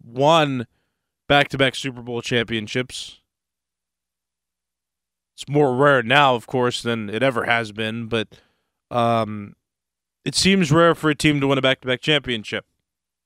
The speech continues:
Teams have been upset before, like the New England Patriots against the New York Giants and the Philadelphia Eagles, when they felt like the obvious choice, and then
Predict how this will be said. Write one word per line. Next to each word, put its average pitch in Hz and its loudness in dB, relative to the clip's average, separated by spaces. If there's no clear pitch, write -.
Teams 160 2
have 160 0
been 156 2
upset 151 2
before, 156 2
like 120 -4
the 127 -2
New 139 2
England 131 -2
Patriots 135 0
against 123 -4
the 117 -10
New 120 -2
York 127 -2
Giants 123 -2
and 110 -14
the 113 -12
Philadelphia 117 -2
Eagles, 123 -4
when 113 -2
they 123 0
felt 143 2
like 131 -8
the 127 0
obvious 120 -2
choice, 120 -4
and 123 -6
then 120 -2